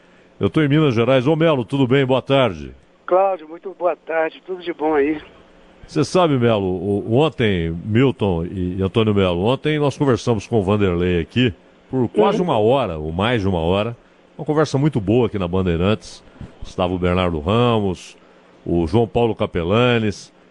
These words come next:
Speaker 1: E conversamos um tempão aqui com o Vanderlei, também o Vinícius Bueno, que é o setorista do Palmeiras, na Bandeirantes. E, Melo,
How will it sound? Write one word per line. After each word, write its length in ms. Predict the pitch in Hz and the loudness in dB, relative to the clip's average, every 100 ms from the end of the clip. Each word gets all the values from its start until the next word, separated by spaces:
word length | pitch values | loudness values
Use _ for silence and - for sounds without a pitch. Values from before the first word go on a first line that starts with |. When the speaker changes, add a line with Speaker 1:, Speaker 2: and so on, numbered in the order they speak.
| _ - - | _ -20 -10
Speaker 1:
E 380 | 98 110 117 117 | -2 0 2 2
conversamos 500 | 143 151 123 165 147 | 2 2 2 0 0
um 60 | 160 | -2
tempão 480 | 156 131 - 151 131 | 0 -2 0 0 0
aqui 180 | 104 135 | -2 -6
com 100 | 113 | -4
o 20 | |
Vanderlei, 360 | 98 107 95 120 | 0 2 2 2
também 220 | 113 107 | 2 2
o 60 | 110 | 2
Vinícius 420 | 95 101 101 110 | 2 -2 -2 -6
Bueno, 440 | 101 90 73 71 67 71 - | 0 0 0 -6 -14 -20 -4
que 80 | 107 | -2
é 20 | |
o 80 | 92 | -2
setorista 580 | - 104 98 95 - 104 | -2 0 0 0 -2 -4
do 80 | 104 | -2
Palmeiras, 880 | 131 104 95 98 78 71 - - _ - | 0 0 0 -2 -2 -8 -14 -20 _ -8
na 100 | 85 | -2
Bandeirantes. 720 | 95 98 92 78 71 - - - - - - - - - | 0 0 -2 -4 -12 -18 -20 -20 -20 -20 -20 -20 -18 -6
E, 60 | |
Melo, 600 | 220 220 165 156 110 135 | 0 2 2 0 -4 -10